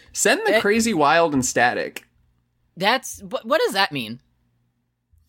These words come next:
Speaker 1: That feel, it, it feels like, it feels like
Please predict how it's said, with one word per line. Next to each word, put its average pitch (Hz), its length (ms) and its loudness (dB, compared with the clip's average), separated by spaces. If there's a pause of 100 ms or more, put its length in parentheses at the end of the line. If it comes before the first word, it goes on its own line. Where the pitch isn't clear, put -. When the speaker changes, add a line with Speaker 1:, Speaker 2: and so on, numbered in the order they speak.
(220)
Speaker 1:
That 254 360 0
feel, 330 320 4
it, 277 380 0
it 262 200 0
feels 359 560 0
like, 202 640 0 (800)
it 208 180 2
feels 320 400 0
like 247 260 0